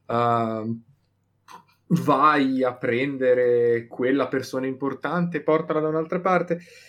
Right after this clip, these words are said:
Gli arpisti sono più interessati invece al mondo che sta sotto, a queste cose, eh, alle informazioni, a ciò che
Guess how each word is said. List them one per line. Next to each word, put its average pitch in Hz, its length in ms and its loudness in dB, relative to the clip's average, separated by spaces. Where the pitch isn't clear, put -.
Gli 254 100 -2
arpisti 240 540 2
sono 156 220 -2
più 180 140 2
interessati 147 720 0
invece 131 680 -4
al 160 380 0
mondo 160 1000 2
che 170 100 -4
sta 165 200 -4
sotto, - 420 -6
a 101 100 -10
queste 101 320 -18
cose, 107 440 -16
eh, 143 80 -8
alle 147 600 -2
informazioni, 131 1200 -4
a 113 840 -4
ciò 208 240 0
che 139 600 2